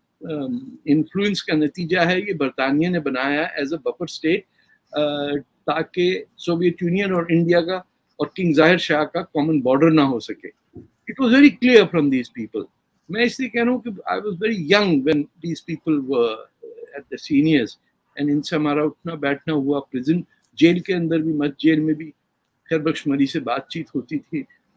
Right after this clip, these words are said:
and we know what the background is। उसके बाद आप सोचिए कि अना-, in सिक्सटीज फिर जंग, अ, अ, छ-, छिड़ती है और उस वक्त जो लीडर था उनका,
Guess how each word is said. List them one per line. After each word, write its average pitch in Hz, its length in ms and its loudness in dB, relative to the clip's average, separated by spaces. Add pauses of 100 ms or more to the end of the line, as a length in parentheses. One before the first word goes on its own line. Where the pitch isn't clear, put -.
(260)
and 147 200 -2 (240)
we 165 120 -4
know 160 280 2
what 151 100 0 (120)
the 139 100 -14
background 175 520 2
is। 85 100 -8 (1900)
उसके 320 360 4
बाद 269 280 6
आप 254 120 4
सोचिए 247 480 -2
कि 262 160 -6
अना-, 220 420 -4
in 220 140 0
सिक्सटीज - 720 4 (720)
फिर 294 140 8
जंग, 226 260 6 (360)
अ, 175 60 -2
अ, 139 520 -4 (120)
छ-, - 220 -10
छिड़ती 175 420 0
है 208 220 4
और 214 60 -2
उस 180 300 -6
वक्त 226 240 -2 (540)
जो 165 160 2
लीडर 170 420 2
था 208 160 -2
उनका, 143 640 -2